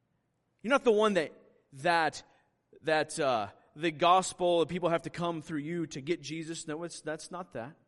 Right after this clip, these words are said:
But that you remind people of the gospel. That you take the gospel to them.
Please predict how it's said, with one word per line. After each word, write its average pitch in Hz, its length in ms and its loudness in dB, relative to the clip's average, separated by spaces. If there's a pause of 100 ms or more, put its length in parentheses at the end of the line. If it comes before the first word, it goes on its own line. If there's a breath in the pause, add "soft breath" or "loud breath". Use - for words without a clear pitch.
(1400)
But 131 100 -16
that - 220 -8
you 165 100 -4
remind 147 560 -4
people 101 500 -16 (1200)
of 117 240 -12
the 117 80 -14
gospel. 101 640 -16 (1080 soft breath)
That - 160 -12
you 147 80 -10
take 160 400 -8
the 127 80 -10
gospel 110 520 -10
to - 180 -16
them. 101 180 -16